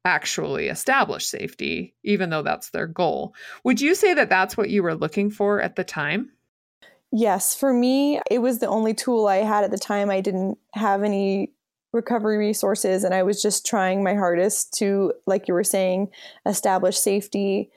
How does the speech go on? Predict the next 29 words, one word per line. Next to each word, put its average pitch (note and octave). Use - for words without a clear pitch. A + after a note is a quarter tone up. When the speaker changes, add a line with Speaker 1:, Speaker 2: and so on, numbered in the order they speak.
Speaker 2:
with G3+
the G#3+
little G3+
amount G3+
of F#3+
knowledge F#3
that G3
I F#3+
had, G3+
and G#3
that F#3+
was F#3+
the -
only F#3+
thing F#3+
I F#3
knew F#3+
how G3+
to F#3
do. E3+
Speaker 1:
And A3
yet A3
those G#3
behaviors G#3
didn't G3
get F#3
you F3+
safety. -
Speaker 2:
No, F3+